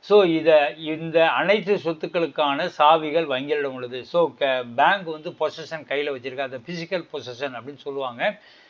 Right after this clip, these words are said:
அது உங்களுக்கு புரியறதுக்காக நான் என்ன பண்ணிருக்கேன்னா, சாவிகள் வ-, சாவி வந்து வங்கிட்ட இருக்குன்னு சொல்லியிருக்கேன்.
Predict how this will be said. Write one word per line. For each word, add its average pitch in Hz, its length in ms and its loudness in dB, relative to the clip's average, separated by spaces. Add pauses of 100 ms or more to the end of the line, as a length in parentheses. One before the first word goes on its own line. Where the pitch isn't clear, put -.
(240)
அது 151 220 -2
உங்களுக்கு 180 500 2
புரியறதுக்காக 175 440 4
நான் 170 160 0
என்ன 147 160 -2
பண்ணிருக்கேன்னா, 151 380 -6
சாவிகள் 180 640 2
வ-, 147 180 -2
சாவி 175 460 2
வந்து 160 300 -6
வங்கிட்ட 147 260 -8
இருக்குன்னு 135 480 -6
சொல்லியிருக்கேன். 120 400 -12